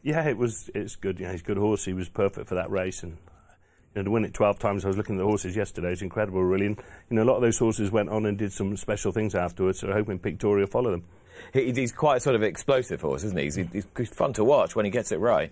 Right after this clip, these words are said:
Speaker 1: Yeah, I mean, t-, yesterday was probably the best he, he's jumped, and when he needed a big one at the last, um, he delivered and, um, quick and, and did, and did that very nicely.
Speaker 2: Uh, Harry Cobden, I thought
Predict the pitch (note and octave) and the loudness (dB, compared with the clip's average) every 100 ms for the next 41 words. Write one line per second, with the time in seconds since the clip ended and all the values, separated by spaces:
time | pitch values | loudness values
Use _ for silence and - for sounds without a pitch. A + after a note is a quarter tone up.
0 | - G#2 - - A#2 G#2+ B2 C#3 - G2+ | 0 -2 -2 -2 -2 0 0 0 0 -2
1 | G2 F#2+ - G2 F2+ F#2 G2+ - F#2 - | 0 -2 -2 0 0 0 -2 -2 -6 -4
2 | G2+ F#2+ F2 G#2 G2 F2+ G2 G#2 G2 G2+ | -2 -2 -2 -2 -2 -2 -2 0 0 0
3 | F#2+ F#2+ F#2+ G#2 G2 G2+ G2 G2+ G#2 - | 0 0 0 0 0 -2 0 2 2 0
4 | - - - - - - - - A2 G2+ | -6 -14 -20 -20 -20 -20 -20 -6 0 2
5 | G2 G2+ - - - - - - A2 G2 | 2 0 -10 -18 -18 -18 -14 -4 -2 2
6 | G#2 G#2+ F#2 F#2+ G2 G2+ G2 F#2 - - | 4 4 2 2 0 0 0 -6 -12 -12
7 | - A#2 G#2+ G#2 G2+ G#2+ A2 G#2+ G2+ G#2 | -8 -6 -4 -2 -2 -4 -4 -4 -2 -2
8 | G2+ G#2 G2+ G#2 A2+ - - - - - | -2 -2 -2 -2 -4 -6 -10 -14 -18 -16
9 | - - A2 F#2 C3 A2+ B2+ G2 G2 G2 | -16 -4 -2 2 2 2 0 0 0 0
10 | F2+ G#2 F2 | 2 0 -2